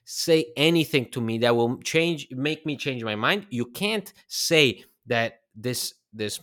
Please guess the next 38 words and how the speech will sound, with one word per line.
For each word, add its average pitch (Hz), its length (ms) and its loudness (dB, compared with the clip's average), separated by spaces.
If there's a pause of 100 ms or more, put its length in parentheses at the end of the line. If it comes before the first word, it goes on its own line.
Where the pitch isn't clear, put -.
(180)
this, 107 340 -6
uh, 95 240 -4
now 123 180 2
this 110 220 -4
outlook 131 500 0
that 101 120 -8
I 101 200 -6
have 107 320 0 (560)
starting 139 420 4
from 120 260 2
today 113 260 4
until 107 260 -4
the 104 120 -4
derby 120 420 2 (420)
is, 113 520 4 (260)
you 117 140 2
know, 101 380 4
uncalled 120 480 2
for, 151 380 2 (200)
because 143 280 0
it's 202 180 4
called 208 320 2
for. 98 140 -8
This 202 240 2
team 175 320 2
does 147 320 2
it 135 160 2
all 160 260 4
on 143 140 0
their 123 180 4
own. 98 220 0
I'm 233 200 4
not 180 200 2
doing 131 280 2
anything 110 440 -2
here. 101 280 -10
I'm 185 240 6
just, 160 280 -2